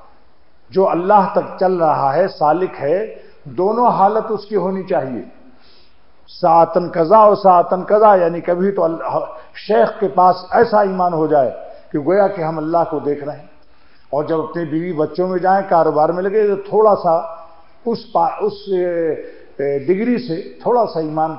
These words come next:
कम हो जाए ताकि बिजनेस कर सकें। बिजनेस के माने सुन लीजिए, बिजी माने मशगूल, नस माने रग,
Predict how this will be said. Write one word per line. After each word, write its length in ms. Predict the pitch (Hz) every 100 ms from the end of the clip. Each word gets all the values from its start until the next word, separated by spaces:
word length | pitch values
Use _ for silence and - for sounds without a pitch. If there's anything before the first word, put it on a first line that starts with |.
| -
कम 100 | 196
हो 140 | 151
जाए 180 | 151 180 -
ताकि 320 | 175 165 165
बिजनेस 380 | 139 151 196 -
कर 160 | 175 147
सकें। 300 | 117 110 98 - - - - - - - 117
बिजनेस 380 | 151 180 185 185
के 80 | 170
माने 260 | 156 185
सुन 200 | - 160
लीजिए, 340 | 139 110 104 - - - - - - - -
बिजी 260 | 120 160 170
माने 280 | 196 196 202
मशगूल, 540 | 180 156 139 165 139 98 - - - -
नस 220 | 147 180 180
माने 260 | 185 196 175
रग, 320 | 170 113